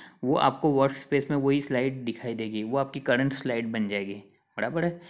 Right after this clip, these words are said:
यानी आपने अगर यहाँ पे पांच स्लाइड है, मैंने number three पे click किया, तो ये आपकी करंट स्लाइड बन जाएगी। और यहाँ पे मेन जो सेक्शन है आपका, मेन डिपार्टमेंट, जो वर्कस्पेस ब-, ब-, बताया जाता है, जहाँ पे आप एडिटिंग कर सकते हो,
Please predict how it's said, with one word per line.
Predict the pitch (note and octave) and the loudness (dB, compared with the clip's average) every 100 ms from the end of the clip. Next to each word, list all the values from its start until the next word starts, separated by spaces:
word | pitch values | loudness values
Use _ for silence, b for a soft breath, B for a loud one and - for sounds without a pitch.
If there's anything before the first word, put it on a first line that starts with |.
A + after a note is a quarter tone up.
| B B - | B B -6
यानी | A2+ C3 | -2 0
आपने | C3 A#2 C#3 C3 | 0 0 2 2
अगर | B2+ C3+ | 2 2
यहाँ | B2+ | 2
पे | C3 | 0
पांच | C3+ C3+ C3 | 0 0 0
स्लाइड | - B2+ B2+ | -2 0 0
है, | B2+ | 0
मैंने | A#2+ B2 A#2+ | 0 2 2
number | A#2+ C3 C#3+ | 2 0 2
three | C#3 | 0
पे | B2 | 0
click | D3 C#3 C#3 - | 0 -2 -2 0
किया, | A#2+ G#2+ - - _ _ | 0 -2 -10 -20 _ _
तो | B2+ | 0
ये | C3 | 4
आपकी | C3 C3 C#3 | 2 2 0
करंट | C#3 C3 C3+ | 2 2 0
स्लाइड | - B2+ A2+ | 0 0 0
बन | A2+ | 0
जाएगी। | A2 A2+ | 0 0
और | B2 B2+ | 2 2
यहाँ | B2 A#2 A2+ | 2 2 2
पे | C3+ | 0
मेन | B2 C3 C#3+ C#3 - | 2 0 0 -4 -6
जो | C3 C3 | 0 0
सेक्शन | B2+ B2 A2+ B2+ B2+ | 0 -4 -2 0 2
है | B2 | 2
आपका, | A2 A#2 | 0 -4
मेन | A2 A#2 C3 | -2 0 0
डिपार्टमेंट, | A#2 A2+ A#2 B2 D3 B B B B A#2+ | 0 -2 0 -2 -2 B B B B 0
जो | A2+ | 2
वर्कस्पेस | C3 C3+ - C3 | 2 0 0 0
ब-, | B2+ B2 - | 2 0 0
ब-, | A#2+ | -2
बताया | A#2+ A#2+ B2 A#2+ A#2 | 0 0 2 2 0
जाता | A2+ A#2+ | 0 -2
है, | C#3 C#3 - | -4 -6 -8
जहाँ | A#2+ A#2+ | 2 2
पे | A2+ B2+ | 4 2
आप | A#2+ | 4
एडिटिंग | A2 A#2+ C3 C3 | 0 0 0 2
कर | C3+ | 0
सकते | C3 - A2+ | 0 -2 -2
हो, | C#3 | -2